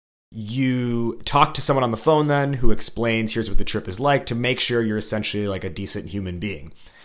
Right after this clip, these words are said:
Now, the person who's interviewing me at the time was Liz Flores, someone who's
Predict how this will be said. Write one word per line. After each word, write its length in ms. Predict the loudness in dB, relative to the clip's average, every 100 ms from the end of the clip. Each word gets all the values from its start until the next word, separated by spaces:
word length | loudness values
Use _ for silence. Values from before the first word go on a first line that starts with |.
| -20 -20 -20 _ -2
Now, 520 | 4 6 6 4 -2 -20 _ _ _
the 100 | -2
person 540 | 10 12 12 10 6 6
who's 180 | 4 4
interviewing 600 | 4 4 4 2 2 2
me 340 | 2 0 -4
at 120 | -8
the 60 | -6
time 520 | 0 4 4 2 -4
was 220 | 0 0 2
Liz 280 | 0 2
Flores, 460 | 0 6 6 4 -2
someone 400 | -4 -2 -2 -2
who's 340 | -2 -2 -4